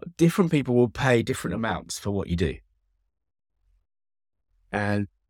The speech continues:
one of the, one of the chapters in this chocolate teapot book, The Psychology of Price, has this lady effectively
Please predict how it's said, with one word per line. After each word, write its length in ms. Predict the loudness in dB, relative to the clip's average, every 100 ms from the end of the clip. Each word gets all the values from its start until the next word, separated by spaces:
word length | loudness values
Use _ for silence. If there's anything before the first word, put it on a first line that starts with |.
| -10
one 200 | 2 4
of 80 | 4
the, 100 | 2
one 180 | 4 4
of 80 | 4
the 160 | 0 -2
chapters 380 | -2 -2 -4
in 140 | -4 -2
this 120 | -2
chocolate 380 | -2 -2 -2 -2
teapot 400 | -2 -2 -4 -2
book, 240 | -4 -4 -8
The 120 | -10
Psychology 560 | -6 -6 -6 -8 -8 -12
of 100 | -8
Price, 600 | 0 2 2 -4 -8 -10 _ _ _ _ 0
has 280 | 2 2 -2
this 300 | -8 -8 -4
lady 600 | 2 2 2 -2 -4 -6 -8
effectively 760 | 0 0 0 -4 -4 -4